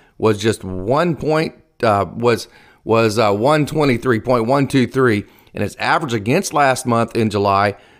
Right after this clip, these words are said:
was just one twenty-five. So hitters only hit one twenty-five against him.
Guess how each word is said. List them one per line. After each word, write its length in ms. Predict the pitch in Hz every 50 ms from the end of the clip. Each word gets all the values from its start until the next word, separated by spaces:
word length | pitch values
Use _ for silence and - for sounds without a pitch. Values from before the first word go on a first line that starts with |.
| _ _
was 200 | - 101 110 104
just 300 | 92 110 120 110 - -
one 400 | 95 92 87 87 107 127 135 127
twenty-five. 600 | - - 131 127 120 101 - - 113 107 101 98
So 140 | - 92 98
hitters 280 | 117 120 120 123 101 113
only 200 | 117 113 107 110
hit 140 | 104 -
one 300 | - 90 95 107 117 120
twenty-five 600 | 113 - 120 120 117 110 - - 113 117 113 110 104
against 300 | 95 113 113 107 - -
him. 200 | 117 113 113